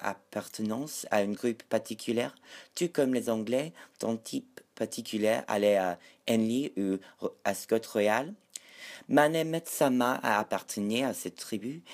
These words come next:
et il peut être vu à l'extrême gauche de la toile. Les deux dames en robe de crème sont clairement, clairement individualisées. Le plus jeune n'a pas de voile, de sorte que nous pouvons voir son joli visage,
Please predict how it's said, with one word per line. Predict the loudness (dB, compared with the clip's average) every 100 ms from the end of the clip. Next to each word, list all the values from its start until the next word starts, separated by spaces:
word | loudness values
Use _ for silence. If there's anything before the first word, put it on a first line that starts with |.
| -4
et | 2
il | 2 2
peut | 0 0
être | 0 -2 0
vu | 0 0
à | 2 2
l'extrême | 0 -4 -2 0 2 4
gauche | 2 2 0
de | 0
la | 0
toile. | -2 -6 -6 -6 -16 _ _ -20 -20 -16 -2
Les | 0
deux | 2 2
dames | 4 4 2
en | 0 -2
robe | 2 2 0
de | -8
crème | -4 -2 0 -2
sont | -4 -6
clairement, | -6 -2 2 2 0 -4 -6 _
clairement | -4 -4 -4 -4 -4 -4 -10 -10 -2
individualisées. | 0 0 -2 0 0 0 -2 -4 -4 -12 -20 -16 -2
Le | 0
plus | 0 -2
jeune | 2 2 2
n'a | 0
pas | 2 0
de | 0
voile, | -2 -2 -2 -6 -10 -20 -10 -4
de |
sorte | -2 2 0 0
que | -4
nous | -2
pouvons | -4 -2 -4 -2 -4
voir | 0 2 2 -2
son | -6 -6
joli | -2 0 0 -2
visage, | -2 -2 -2 -4 -8 -12